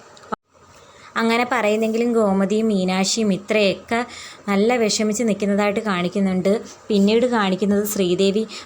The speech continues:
മനസ്സുകൊണ്ട് പ്രാർത്ഥിക്കുന്നതാണ്, "ഭഗവാൻ ഈശ്വര, ഗുരുവായൂരപ്പ, ഒരു കാരണവശാലും ഇതിൻ്റെ പിന്നിൽ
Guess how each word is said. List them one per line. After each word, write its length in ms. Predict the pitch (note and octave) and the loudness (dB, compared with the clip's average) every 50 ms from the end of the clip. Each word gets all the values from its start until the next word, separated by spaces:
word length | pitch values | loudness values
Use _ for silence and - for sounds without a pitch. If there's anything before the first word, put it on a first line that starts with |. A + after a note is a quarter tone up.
| - - | -6 -4
മനസ്സുകൊണ്ട് 540 | F#3+ F#3+ F#3+ G3+ G3 G3+ B3 A#3 A3+ A3+ A#3 | -2 0 0 0 0 2 2 2 2 0 0
പ്രാർത്ഥിക്കുന്നതാണ്, 880 | A#3 A#3 G3+ F#3 F3+ E3+ - F#3+ G3+ A3 A3+ G#3+ G#3+ G3+ F#3 F#3 F#3+ G3 | 0 0 0 -2 -2 -2 -4 -2 -2 -2 -2 0 0 0 0 2 0 0
"ഭഗവാൻ 480 | F#3 F3 F#3+ E3+ F#3+ G3 G3+ G#3 G#3+ A3 | 0 0 0 0 0 0 0 0 0 0
ഈശ്വര, 400 | A3 G#3 G3 - - A3 G#3+ G#3+ G#3 G3+ G3 - - - - - | 0 0 0 0 0 0 0 0 0 -2 -4 -8 -14 -16 -10 -4
ഗുരുവായൂരപ്പ, 640 | F#3+ G3+ G3+ G#3+ G#3+ G#3+ G#3+ A3 A3 A3 G#3+ - A#3+ A3 G#3+ G#3 - | 0 2 2 4 4 2 2 2 2 0 0 0 0 0 0 0 0
ഒരു 220 | - G3 G#3 B3+ B3 | 2 2 2 2 2
കാരണവശാലും 760 | B3+ A3+ G#3+ G3+ G#3 G#3 G#3+ G#3+ G#3 A3 A#3 A3+ A3 A3+ A3 | 2 0 0 2 2 2 2 2 0 0 0 0 2 2 2
ഇതിൻ്റെ 280 | G#3 F#3+ G3+ G3+ A3 G#3+ | 2 2 2 0 0 2
പിന്നിൽ 300 | - G3+ G3 G3 F#3+ G#3+ | 2 2 4 4 4 2